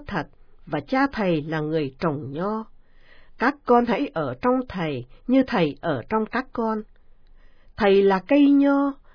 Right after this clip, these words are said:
các con là ngành. Và Đức Thánh Cha giải thích rằng, qua những lời đơn sơ này, Chúa tỏ lộ cho chúng ta sự hiệp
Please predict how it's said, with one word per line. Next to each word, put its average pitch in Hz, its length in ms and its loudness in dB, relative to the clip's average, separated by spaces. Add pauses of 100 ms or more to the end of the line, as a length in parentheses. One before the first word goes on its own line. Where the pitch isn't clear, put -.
(180)
các 320 240 0
con 285 220 4
là 170 320 0
ngành. 151 380 -4 (580)
Và 151 100 -6
Đức 185 200 -4
Thánh 233 240 2
Cha 240 180 2
giải 135 220 -4
thích - 180 -10
rằng, 147 320 -6 (760)
qua 220 200 2
những 208 260 0
lời 175 340 2
đơn 214 260 4
sơ 240 280 0
này, 156 400 -6 (300)
Chúa 254 200 4 (120)
tỏ 139 220 -4
lộ 156 280 -2
cho 269 220 -2
chúng 339 260 2
ta 285 200 0
sự 202 280 -4
hiệp 170 140 0